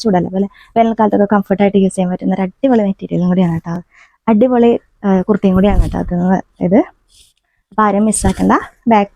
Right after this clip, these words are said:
പോർഷൻ ദാ ഇങ്ങനെയാണ് വരുന്നത് കേട്ടോ. പിന്നെ വേറൊരു കാര്യം എനിക്ക് പറയാനുള്ളത്, നമ്മൾ ഗിവ് അവേ വെച്ചിട്ടുണ്ട് കേട്ടോ. അപ്പോൾ, ഉം, വൺ കെ, ആ,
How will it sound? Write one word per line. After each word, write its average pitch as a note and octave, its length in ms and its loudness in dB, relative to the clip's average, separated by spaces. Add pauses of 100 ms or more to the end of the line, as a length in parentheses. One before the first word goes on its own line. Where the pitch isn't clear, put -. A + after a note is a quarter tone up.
പോർഷൻ G#3 320 0
ദാ D4 80 2 (460)
ഇങ്ങനെയാണ് F#3 380 4
വരുന്നത് D#3 260 -4
കേട്ടോ. G3 140 0 (1160)
പിന്നെ D4+ 160 2
വേറൊരു C#4+ 280 0
കാര്യം A#3+ 220 0
എനിക്ക് A#3 220 2
പറയാനുള്ളത്, G#3+ 460 2 (120)
നമ്മൾ A3+ 160 2 (120)
ഗിവ് A3 160 2
അവേ G3+ 160 4
വെച്ചിട്ടുണ്ട് F#3 320 -6
കേട്ടോ. F#3 140 0 (280)
അപ്പോൾ, A3 180 2 (540)
ഉം, G#3+ 160 4 (680)
വൺ G#3+ 100 0 (160)
കെ, A3+ 100 4 (400)
ആ, F#3+ 120 2